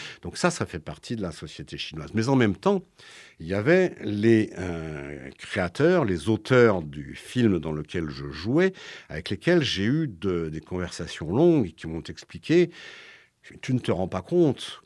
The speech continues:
combien nos enfances sont difficiles, combien elles sont dures, combien nous sommes, euh, matés, combien nous sommes dirigés, disciplinés, euh, et la douleur que ça représente. Donc il faut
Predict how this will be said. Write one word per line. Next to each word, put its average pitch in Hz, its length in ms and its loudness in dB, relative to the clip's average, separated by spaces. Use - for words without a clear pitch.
combien 101 640 2
nos 87 320 -2
enfances 113 760 -2
sont - 240 -8
difficiles, 131 640 -6
combien 95 380 -6
elles 82 120 -6
sont - 240 -10
dures, 135 460 2
combien 101 400 2
nous 98 180 2
sommes, 147 400 2
euh, 101 240 -2
matés, 139 540 2
combien 104 340 -2
nous 98 140 2
sommes 101 320 0
dirigés, 139 640 -2
disciplinés, 139 1080 0
euh, 104 400 0
et 87 580 -4
la 90 160 -6
douleur 131 380 2
que - 80 -4
ça - 180 -10
représente. 69 520 -12
Donc 101 200 -10
il 107 60 -4
faut 127 280 2